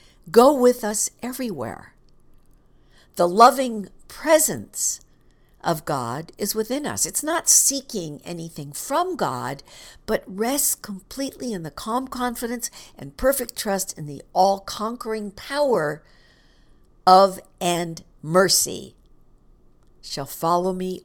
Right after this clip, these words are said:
all the days of my life, not just on Sundays. And then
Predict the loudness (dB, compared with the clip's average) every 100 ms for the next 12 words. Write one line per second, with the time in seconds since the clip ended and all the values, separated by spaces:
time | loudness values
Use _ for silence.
0 | -6 -4 -2 -4 -8 -10 -10 -8 -8 -10
1 | -12 -12 -16 -14 -14 -16 -16 -20 -20 -20
2 | -12 -4 -2 -2 -4 -14 _ _ -10 -6
3 | -8 -8 -20 -16 -16 -6 -6 -6 -10 -14
4 | -16 -16 -14 -14 -14 -20 -20 -20 -20 -20
5 | -20 _ _ -20 -20 -20 -20 -20 -20 _
6 | _ _ _ _ _ _ _ _ _ _
7 | _ -20 -20 _ _ _ _ _ _ -20
8 | _ _ -20 -20 -20 -20 -20 -18 -14 -10
9 | -4 -2 -2 -4